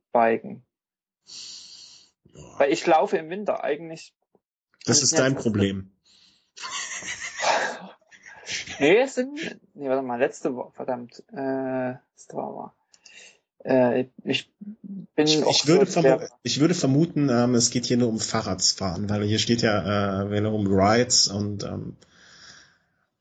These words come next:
Speaker 1: Na, aber dieses Ride, ja.
Speaker 2: Longest Ride. Ich,
Speaker 1: Na,
Speaker 2: äh,
Speaker 1: es, boah, das ist ja jetzt wirklich schwer, was zu kriegen.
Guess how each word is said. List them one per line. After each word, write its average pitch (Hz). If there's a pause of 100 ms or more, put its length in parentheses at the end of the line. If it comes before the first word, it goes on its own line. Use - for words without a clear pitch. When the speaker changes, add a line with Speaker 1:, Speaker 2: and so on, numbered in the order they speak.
(120)
Speaker 1:
Na, 143
aber 147
dieses 139
Ride, 127 (160)
ja. 143 (800)
Speaker 2:
Longest 143
Ride. 131 (1080)
Ich, -
Speaker 1:
Na, 175
Speaker 2:
äh, 190
Speaker 1:
es, - (560)
boah, - (220)
das -
ist 131
ja 139
jetzt 131
wirklich 139
schwer, 139
was 135
zu -
kriegen. 127